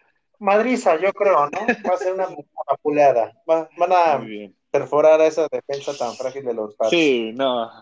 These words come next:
Speaker 1: ¿Qué dicen? ¿Tú, Gus?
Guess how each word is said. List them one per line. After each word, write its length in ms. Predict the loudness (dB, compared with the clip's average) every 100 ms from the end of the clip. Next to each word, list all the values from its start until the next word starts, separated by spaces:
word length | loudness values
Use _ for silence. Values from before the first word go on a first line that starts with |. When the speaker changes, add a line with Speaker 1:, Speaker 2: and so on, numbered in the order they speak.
| _ _ _ _ _ _ _
Speaker 1:
¿Qué 100 | -6
dicen? 420 | -6 -8 -10 -12 -18 -20 _ -20 _ _ -20 -20 -20 _ _ _ _ _ _ _ _ _ _ _ _ _ _ _ _ _ -6
¿Tú, 80 |
Gus? 280 | -4 -4 -6